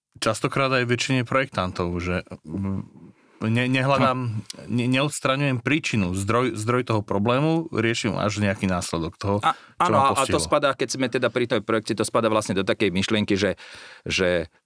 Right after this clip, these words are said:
Speaker 2: eh, tá logická postupnosť by mala byť nasledovná. Najprv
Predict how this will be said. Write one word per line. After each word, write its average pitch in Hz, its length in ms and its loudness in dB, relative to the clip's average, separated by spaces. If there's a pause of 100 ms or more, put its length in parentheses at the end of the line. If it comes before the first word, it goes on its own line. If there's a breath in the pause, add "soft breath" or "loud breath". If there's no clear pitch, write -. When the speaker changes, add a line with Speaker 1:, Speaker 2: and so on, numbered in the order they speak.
(120)
Speaker 2:
eh, 85 160 -6 (480 loud breath)
tá 95 120 0
logická 110 680 0
postupnosť 110 560 0
by 98 140 0
mala 98 180 4
byť 87 140 -4
nasledovná. 80 720 -2 (440 soft breath)
Najprv 120 520 0